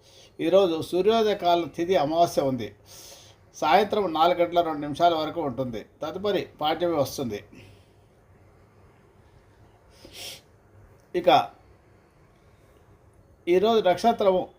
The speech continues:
మృగశిర నక్షత్రము ఉదయం పది గంటల నలభై ఒక్క నిమిషాల వరకు ఉంటుంది. తదుపరి ఆరుద్ర నక్షత్రం వస్తుంది. ఈరోజు మిథున రాశిలో చంద్రుడు సంచారము ఇరవై నాలుగు జూన్ రెండు వేల ఇరవై ఐదు నుంచి ఇరవై ఏడు జూన్ రెండు వేల ఇరవై ఐదు వరకు సంచరిస్తాడు. వర్జము ఈరోజు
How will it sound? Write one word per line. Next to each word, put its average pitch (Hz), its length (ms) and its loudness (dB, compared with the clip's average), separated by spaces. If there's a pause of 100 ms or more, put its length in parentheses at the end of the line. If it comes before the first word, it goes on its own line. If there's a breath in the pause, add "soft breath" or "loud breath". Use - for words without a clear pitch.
(240)
మృగశిర 202 440 0
నక్షత్రము 175 680 0
ఉదయం 190 380 4
పది 170 140 0
గంటల 185 420 0 (320)
నలభై 170 260 4
ఒక్క 175 120 2
నిమిషాల 180 340 -2
వరకు 170 280 0
ఉంటుంది. 170 340 -6
తదుపరి 175 420 -4
ఆరుద్ర 170 480 2
నక్షత్రం 147 440 -6
వస్తుంది. 131 440 -6 (680 loud breath)
ఈరోజు 202 360 4
మిథున 196 400 -2
రాశిలో 180 420 2 (120)
చంద్రుడు 170 260 -8
సంచారము 160 580 2
ఇరవై 175 300 -2
నాలుగు 185 340 0
జూన్ 160 300 -4 (260)
రెండు 147 180 -6
వేల 170 120 4
ఇరవై 160 320 4
ఐదు 175 200 4
నుంచి 165 260 -6
ఇరవై 156 320 -4
ఏడు 180 240 4
జూన్ 170 280 -6
రెండు 147 180 -12
వేల 165 160 -6
ఇరవై 156 280 -8
ఐదు 151 100 -10
వరకు 165 220 -8
సంచరిస్తాడు. 131 720 -4 (800 loud breath)
వర్జము 170 440 2
ఈరోజు 175 520 4